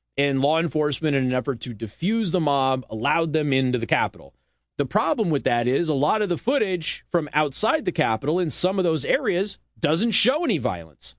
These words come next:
They don't show any kind of threat to law enforcement. They don't show any kind of threat to, to anybody in those areas of the Capitol that I'm talking about. And so if there's no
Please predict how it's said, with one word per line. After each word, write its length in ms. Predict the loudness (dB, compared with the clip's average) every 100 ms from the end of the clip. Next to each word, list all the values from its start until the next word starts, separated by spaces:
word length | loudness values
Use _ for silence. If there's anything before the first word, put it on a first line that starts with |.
| _ _ _ _ _ _ _ _ _
They 120 | 0
don't 200 | 0 0
show 460 | -2 0 2 2 0 0
any 340 | 0 0 -2
kind 400 | -2 -2 0 2
of 220 | 0 -2 -10 _ _
threat 460 | _ -4 -2 -2 -2
to 80 |
law 260 | 0 2 2
enforcement. 640 | 0 0 0 0 -2 -4
They 80 | -2
don't 160 | -2 -2
show 240 | 0 0
any 140 | 0
kind 200 | 0 -2
of 80 | -2
threat 360 | -6 -2 -4 -2
to, 280 | -2 -2 -2 _ _ _
to 100 | -4
anybody 460 | 0 0 2 0 0
in 300 | 0 -2 0
those 260 | 0 0 0
areas 460 | 0 0 2 0 -2 -2
of 240 | 0 0
the 80 | -2
Capitol 480 | 0 0 0 -2 0
that 100 | 0
I'm 80 | 0
talking 400 | 0 -2 -4 -6
about. 280 | -8 -14 -16 _ _ _ _ _ _ _
And 140 | -6 -2
so 220 | -2 0
if 220 | -2 0
there's 280 | 0 0 0
no 340 | 0 0 -2